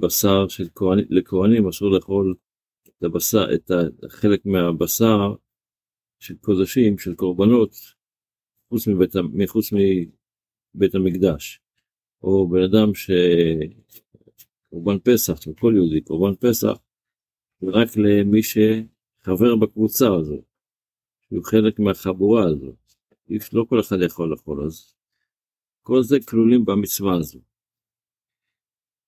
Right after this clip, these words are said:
וגם לומדים את המצווה קפ"ב, שאסור לאכול איבר מן החי. זאת אומרת, אתה צריך לשחוט את הבהמה, להמליך אותה, ל-, ל-, להוציא את הדם, אבל איבר מן החי אסור לנו לאכול.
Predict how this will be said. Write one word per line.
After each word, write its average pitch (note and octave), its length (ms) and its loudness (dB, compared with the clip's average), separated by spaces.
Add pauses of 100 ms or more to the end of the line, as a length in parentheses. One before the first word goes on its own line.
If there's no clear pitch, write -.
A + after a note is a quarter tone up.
וגם A#2 260 0
לומדים A2 260 4
את G#2+ 80 -6
המצווה F#2+ 380 -2
קפ"ב, F#2+ 760 0 (1040)
שאסור - 380 -4
לאכול A2+ 420 2
איבר A2 240 2
מן G2 180 0
החי. F2+ 380 -6 (760)
זאת - 80 -20
אומרת, F2 160 -6
אתה E2+ 160 -4
צריך G2+ 240 -6
לשחוט A2 480 0
את G#2 120 -6
הבהמה, G#2 720 0 (840)
להמליך G#2 420 0
אותה, F#2+ 240 -4
ל-, E2 280 -2
ל-, - 500 -10 (100)
להוציא D#2 260 -10
את - 80 -8
הדם, G#2 260 2 (1700)
אבל E2 260 -2
איבר A#2+ 160 4
מן A2 140 4
החי A2+ 340 0
אסור G2+ 200 -2
לנו F#2 240 0
לאכול. D#2+ 380 -6